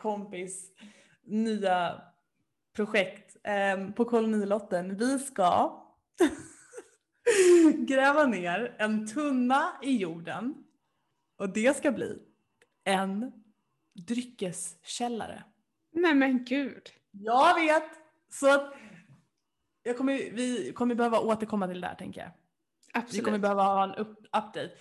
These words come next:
Speaker 1: För jag ska köpa den här tunnan i helgen, tänkte jag. Jag ska typ, vi ska prova med typ en vanlig soptunna från Ikea. Alltså de här som heter Knodd, du tror jag att de heter, de är ju typ i metall. Vi ska se om det funkar. Ehm,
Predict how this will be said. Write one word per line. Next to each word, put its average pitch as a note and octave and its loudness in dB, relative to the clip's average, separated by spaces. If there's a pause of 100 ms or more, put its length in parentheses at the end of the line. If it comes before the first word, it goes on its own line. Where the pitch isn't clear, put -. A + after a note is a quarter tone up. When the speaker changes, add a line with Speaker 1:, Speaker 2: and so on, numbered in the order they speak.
(160)
Speaker 1:
För A3+ -2
jag A3 0
ska A#3 -6
köpa A3 -2
den A3+ -4
här G3+ -2
tunnan G3+ -8
i G3 -8
helgen, F#3+ -8
tänkte F3+ -10
jag. F3 -6
Jag G#3 -4
ska A3+ -10
typ, G#3+ -6
vi A3+ -8
ska A#3+ -8
prova C4 -6
med C#4 -4
typ G3+ -8
en F#3+ -10
vanlig F#3+ -4
soptunna G#3+ -10
från F#3+ -12
Ikea. F#3+ -4 (640)
Alltså G3 0
de F#3+ -8
här F3+ -4
som F3+ -12
heter F#3 -10
Knodd, F#3 -10
du G3+ -8
tror G3 -10
jag F3 -4
att F3 -14
de - -10
heter, F3+ -10
de F#3+ -10
är G3 -8
ju G3 -10
typ F#3+ -16
i F#3+ -10
metall. F3+ -10 (840)
Vi B3 -8
ska B3 -6
se A3+ -8
om F#3+ -8
det F3+ -8
funkar. F3 -12 (760)
Ehm, F3 -6